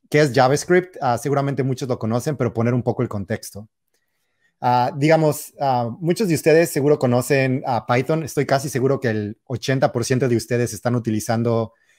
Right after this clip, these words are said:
Python para desarrollar, ah, sus, ah, soluciones de análisis de datos.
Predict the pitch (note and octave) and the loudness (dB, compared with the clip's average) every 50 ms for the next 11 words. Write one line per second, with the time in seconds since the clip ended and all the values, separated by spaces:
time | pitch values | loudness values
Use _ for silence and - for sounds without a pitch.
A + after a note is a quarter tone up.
0 | _ _ _ _ C3+ C3 C3 A#2 C3+ B2+ - B2 A#2 G#2+ A2 G2+ - A#2+ G#2 G#2 | _ _ _ _ 2 2 2 2 0 0 2 2 2 2 0 0 -2 -4 -2 -2
1 | A2 G#2+ A2+ A2+ A2+ A2+ A#2 A2+ A2+ A2+ B2 - - C3 A#2 A2+ G#2+ G#2+ G#2 G#2 | 0 0 2 2 2 2 2 0 -2 -2 -4 -10 -12 -10 -8 -8 -6 -6 -8 -8
2 | G#2+ A2+ - - A#2+ - - - - C#3 A#2+ A2+ G#2+ G#2 A2 A2+ - - - - | -10 -10 -10 -10 -10 -10 -10 -14 -12 -10 -8 -8 -8 -10 -12 -14 -14 -16 -18 -20
3 | _ _ - - D3 B2+ B2+ A#2 - D3 C3+ C3+ C3+ C3 C3 A#2 G#2 A#2+ A2 A2 | _ _ -8 -2 0 2 2 2 2 2 2 4 4 4 2 2 2 2 2 4
4 | A#2 A#2+ A#2 - A#2+ G2 G2+ G2 G#2+ G#2+ - C#3+ D#3 E3 - - | 4 2 2 0 0 -2 0 -2 -2 -2 0 -2 -2 -2 -2 -8